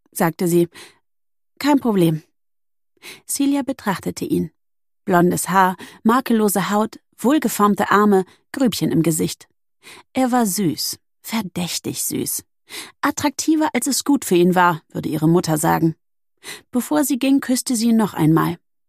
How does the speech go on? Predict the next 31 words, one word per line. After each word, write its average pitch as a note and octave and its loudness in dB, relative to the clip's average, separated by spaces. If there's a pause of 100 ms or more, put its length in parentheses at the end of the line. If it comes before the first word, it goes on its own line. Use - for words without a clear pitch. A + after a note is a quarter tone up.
(880)
"Die B3+ 2
Tür C4 0
schließt B3 0
automatisch, A3 0
du - -8
kannst G3+ -6
sie - -4
einfach F#3+ -2
hinter F#3+ 0
dir F3+ 0
zuziehen. F3+ -2 (540)
Da A#3 0
drüben D4+ 2
steht B3+ -2
Kaffee, B3 2
wenn F#3 4
du F3+ 2
willst." F3 -4 (1120)
"Danke", A#3+ 2 (260)
sagte - -10
er. D3+ -4 (760)
"Ich - -6
ruf G#3+ 0
dich G3 0
an, G#3 4
ja?" G3 0 (1120)
"Gut, - -4 (100)
tja, E3+ -8 (240)
bis - -14
dann G#3 2
also." E3+ 2